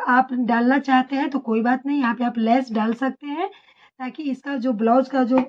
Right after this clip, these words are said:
और ज़्यादा खूबसूरती इसका निखर जाए। तो देखिए कितना सुंदर यहाँ पे हम design हमारा बनकर आया है। और special यहाँ पे हम नवरात्रा के लिए ये जो हम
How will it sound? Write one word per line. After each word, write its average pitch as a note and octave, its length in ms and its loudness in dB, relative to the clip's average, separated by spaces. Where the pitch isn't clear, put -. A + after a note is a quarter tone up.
और A#3+ 260 0
ज़्यादा A3+ 340 0
खूबसूरती B3+ 560 -4
इसका C4 240 -10
निखर A#3 380 -4
जाए। D4 220 0
तो - 560 -18
देखिए C#4 280 -6
कितना C#4+ 320 -6
सुंदर B3 400 0
यहाँ B3+ 180 4
पे B3+ 120 -4
हम B3+ 180 4
design A3+ 360 2
हमारा A#3+ 240 2
बनकर A3+ 340 -2
आया A#3+ 220 2
है। D#4 200 0
और B3+ 180 -4
special C4+ 500 -6
यहाँ C4+ 240 0
पे C4+ 140 -4
हम C4 280 4
नवरात्रा A#3 580 2
के B3+ 160 -2
लिए B3 240 4
ये B3 80 4
जो A3+ 140 2
हम B3 240 6